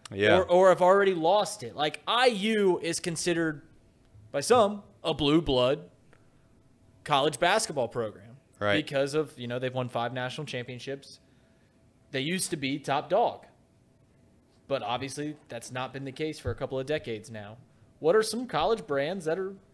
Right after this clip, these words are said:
Speaker 2: slacking? That, can we stop talking about 'em, I guess, is, is the, is the reason.
Speaker 1: Nebraska football is one.
Speaker 2: The Cornhuskers.
Speaker 1: Yeah. That seems to be big time number one for me.
Speaker 2: Yeah, I mean, they won a couple national.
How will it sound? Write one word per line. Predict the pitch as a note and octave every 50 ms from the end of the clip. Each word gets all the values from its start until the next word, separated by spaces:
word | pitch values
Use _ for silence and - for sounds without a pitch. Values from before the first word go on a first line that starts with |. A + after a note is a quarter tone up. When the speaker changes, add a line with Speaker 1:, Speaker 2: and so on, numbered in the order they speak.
| _ _ - - - - _ _ _
Speaker 2:
slacking? | - - A3 C#4+ D#4+ - - - - - - - _ _ _ _ _ _ _ _ _ _ _ _ _ _ _ _ _ _ _ _ _ _
That, | D3 D#3+ D#3+ D#3+ - - - _ -
can | - E3+ E3+
we | E3 -
stop | - F#3+ F#3 F3+ -
talking | - - F3+ E3 D#3+ - C#3+
about | A#2+ A#2+ A2+ A2+
'em, | A2+ A2
I | A2 G#2+
guess, | A#2 A#2 A2+ - -
is, | A#2 A2+ A2+ A2+ - - _
is | - C3+ B2+ A#2+
the, | B2 B2 A#2+ - - - -
is | - C#3 A#2
the | - A2+
reason. | A2 A2 A2+ A2 G2
Speaker 1:
Nebraska | G2+ F#2+ F#2+ G#2 G#2 G2+ G2+ G2+ G2+ G2+ - - - G#2+ G2+
football | G2+ - G2 F#2+ F#2+ - G2+ G2+ G2+ G2
is | G2
one. | G2 F#2+ F#2+ G2+ A2+ - - _ _ - _
Speaker 2:
The | - B2+
Cornhuskers. | - D#3+ E3+ D#3+ C3+ B2 A2 G2+ F#2+ F#2 F#2+ - - - - _ _ _ _ _ - -
Speaker 1:
Yeah. | E2+ E2+ E2+ - - - - _ _ _ - - - - - - - - - - _ -
That | A#2+ A#2+ -
seems | - B2 A2+ G#2 F#2
to | F2+
be | F2+ G2 F#2+ - - - - _
big | - A2 G2 - -
time | - F#2+ F#2 F#2 F#2
number | F#2 F#2 F2 F2 F2+
one | F2+ F2+ F2+
for | F2+ - F2+
me. | F2 F2 F2 F2 - - - - - - _ _ _ _
Speaker 2:
Yeah, | A3+ B3 F#3+
I | D3+
mean, | C#3+ C#3
they | C#3 C#3 C#3
won | D3+ D3 D3 C#3+ D3
a |
couple | C#3 D3+ D3 D3+
national. | C#3 C3+ C#3+ C#3+ - C#3+